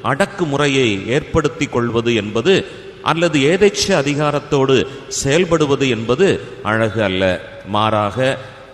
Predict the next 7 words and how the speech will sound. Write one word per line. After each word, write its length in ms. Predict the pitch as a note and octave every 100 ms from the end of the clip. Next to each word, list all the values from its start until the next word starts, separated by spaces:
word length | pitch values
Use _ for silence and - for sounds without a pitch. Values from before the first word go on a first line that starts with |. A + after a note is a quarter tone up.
| -
எல்லாருமாய் 880 | G2+ A2 C3 C#3 C#3+ C3+ C#3+ D3+ D3+ -
அமர்ந்து 800 | F#2+ A2+ A#2+ B2+ A#2+ C3 C#3 C3+ - - -
கூடி 640 | C#3+ C#3+ C#3 B2+ C3 C3+ - -
கலந்து 560 | A#2+ A#2+ C#3 D3+ D3
பேசி, 760 | C#3+ A#2 A2+ G#2 - C#3+ G#2+ B2 - - -
எது 580 | A2 B2+ D3 A#2 F#2+ - -
உண்மை 560 | A2 C3 B2+ B2 B2+